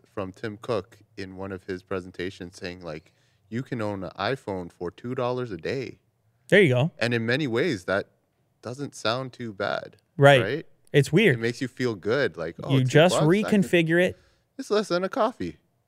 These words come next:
Speaker 2: Less
Speaker 1: You
Speaker 2: than a
Speaker 1: know?
Speaker 2: coffee. Kirk
Speaker 1: No big
Speaker 2: spends,
Speaker 1: deal.
Speaker 2: Kirk coffee budget's out of control.
Speaker 1: Well, he's buying coffee for you.
Speaker 2: He's, yeah, that's why.
Speaker 1: <laughs>
Speaker 2: He's going broke. He's
Speaker 1: Exactly.
Speaker 2: going broke over here. He doubled it up. He, you know how many iPhones Kirk could have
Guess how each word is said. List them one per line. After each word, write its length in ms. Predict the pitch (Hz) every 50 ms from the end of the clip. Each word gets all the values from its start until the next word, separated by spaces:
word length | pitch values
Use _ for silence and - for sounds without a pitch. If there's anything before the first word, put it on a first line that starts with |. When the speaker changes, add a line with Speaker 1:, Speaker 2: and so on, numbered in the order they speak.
| _ _ _
Speaker 2:
Less 200 | 139 127 117 113
Speaker 1:
You 40 | 135 135
Speaker 2:
than 40 |
a 80 | 147 175
Speaker 1:
know? 40 | 202
Speaker 2:
coffee. 400 | - - - 127 - - 139 139 _ _ _ _ - 127
Kirk 340 | - - - 98 196 - -
Speaker 1:
No 100 | 147 151
big 80 | - 131
Speaker 2:
spends, 140 | 113 107
Speaker 1:
deal. 180 | - 165 139 101
Speaker 2:
Kirk 240 | - - 147 185 - _ _ _ _ _ _ _
coffee 380 | - - 127 123 151 - 165 143
budget's 420 | 131 - 120 117 120 - 120 -
out 140 | 135 131 131
of 60 | 127
control. 640 | - - - 127 - - - 110 165 - - - - - _ _ _ _ _ _ _ _ _ _ _ _ _
Speaker 1:
Well, 140 | - 117 113
he's 160 | 123 160 170
buying 240 | 165 147 127 120 110
coffee 280 | - 107 104 104 - 113
for 100 | _ 95
you. 240 | 85 98 123 117 87 - _
Speaker 2:
He's, 200 | _ 170 196 196 -
yeah, 240 | - 107 170 233 247 147
that's 180 | 131 151 -
why. 300 | - 220 254 156 120 110 - - - - -
Speaker 1:
<laughs> 240 | - - - - -
Speaker 2:
He's 120 | 226 208
going 240 | - 294 294 285 233
broke. 400 | 190 208 262 320 180 101 - - - _ _ _ _ _ _ _ _ _
He's 100 | - -
Speaker 1:
Exactly. 180 | 202 - - 254
Speaker 2:
going 140 | 247 240 208
broke 260 | 185 247 294 - -
over 160 | 135 120 117 113
here. 280 | 110 87 - 151 151 - _ _
He 80 | 160 156
doubled 380 | 139 160 185 233 233 240 196
it 100 | 165 135
up. 360 | 123 135 202 - _ _ _ _ _ _ _ _ _ _
He, 100 | _ -
you 100 | 104 190
know 60 | 220
how 40 | 262
many 140 | 254 233 196
iPhones 460 | 170 165 226 233 - 233 240 240 -
Kirk 260 | - - 170 190 202 -
could 120 | - 220
have 300 | 214 220 254 269 269 -